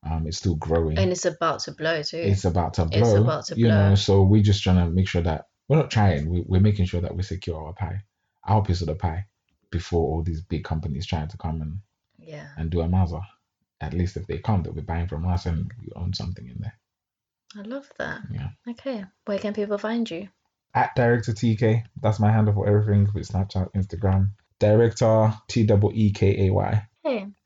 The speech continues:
Speaker 2: thank you. I appreciate you talking to me.
Speaker 1: Yeah.
Speaker 2: I know it was a little bit outside of your comfort zone,
Speaker 1: Very
Speaker 2: but
Speaker 1: outside my comfort zone.
Speaker 2: you did great, sweetie, in the words of, what's her name? The, the Jenner's mothers. No, somebody said that. "You're doing great, sweetie."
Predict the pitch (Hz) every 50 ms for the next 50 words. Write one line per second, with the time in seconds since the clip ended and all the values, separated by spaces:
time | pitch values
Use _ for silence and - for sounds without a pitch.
0 | - - 311 311 302 - - 185 196 190 - _ - - 220 214 - - 226 220
1 | - 196 180 - - - 190 185 - 190 190 _ 196 208 - 208 208 220 240 262
2 | _ - - 104 110 123 135 156 185 180 180 175 165 165 165 165 180 208 - _
3 | _ - 180 180 185 185 - - - - 180 196 208 214 214 208 - 208 202 -
4 | 214 214 - 202 208 202 - - 202 - - 190 190 - - - 226 - 208 202
5 | 214 233 233 240 - - 110 107 104 - 104 104 98 95 101 101 101 101 - 110
6 | 117 - - - 113 101 113 - 226 226 226 233 226 _ - - 208 208 190 170
7 | - - 175 165 165 175 165 170 170 175 - _ _ _ _ - 180 175 170 170
8 | 170 170 165 165 165 160 - - - - 151 151 - _ _ _ _ _ _ _
9 | - 226 214 202 - - 190 180 170 160 156 156 156 160 165 165 180 202 214 -
10 | - 180 175 175 - - - 190 - 185 175 170 170 160 151 - - 156 151 180
11 | 170 170 180 202 - - - - 208 208 220 233 254 247 220 202 208 - - 247
12 | 247 240 240 233 220 - - 214 208 - - - - - - - - 185 196 190
13 | - 226 208 196 - 190 180 - - - 151 147 151 156 160 196